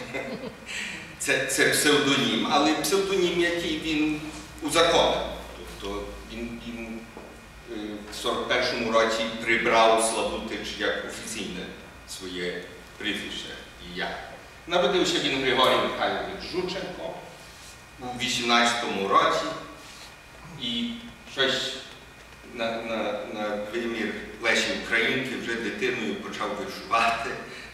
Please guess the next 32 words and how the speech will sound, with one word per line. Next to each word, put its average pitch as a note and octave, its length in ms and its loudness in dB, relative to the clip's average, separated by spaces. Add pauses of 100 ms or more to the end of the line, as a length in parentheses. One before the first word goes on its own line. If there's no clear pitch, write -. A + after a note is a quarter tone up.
Тобто - 380 -10
він, A#2+ 160 -4 (120)
він - 400 -4
з - 120 -6
самого - 400 4
початку - 440 -4
знав, - 280 -6
чим - 80 -8 (160)
він F3 180 -8
має F3 160 -6 (160)
бути. - 120 -12 (1500)
Як F3+ 160 -2
бачите, D#3 560 6 (560)
тридцять D3+ 380 2
другий D#3 340 4
рік, C3+ 360 0 (200)
і A#2+ 60 -8 (160)
це A2+ 200 0 (440)
часто - 400 4
появляється A2 580 0 (120)
в G#2 40 -6
його F#2+ 200 -6
творчості, G2+ 720 -6 (720)
починається - 540 4 (100)
голод, C3 400 4
а - 40 0
його - 200 4
батько, F3 360 8
його F#3 220 4
батько F#3+ 280 6
був G3 200 2
заможним, - 480 4